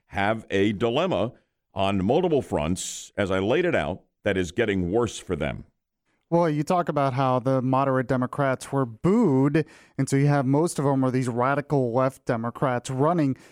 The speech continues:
Speaker 2: But I think that's why they've been pushing Joe Biden, because they feel like he's the only moderate that could actually get through the primary and then beat Trump in the general.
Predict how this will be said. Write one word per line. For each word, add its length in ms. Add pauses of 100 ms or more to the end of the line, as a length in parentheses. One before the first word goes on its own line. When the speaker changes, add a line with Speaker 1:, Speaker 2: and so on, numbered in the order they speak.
(160)
Speaker 2:
But 120
I 80
think 260
that's 300
why 260
they've 240
been 200
pushing 760
Joe 320
Biden, 680
because 320
they 100
feel 220
like 200
he's 280
the 160
only 280
moderate 800 (340)
that 160
could 100
actually 360
get 260
through 140
the 100
primary 1120 (400)
and 240
then 440 (180)
beat 200
Trump 380
in 120
the 80
general. 640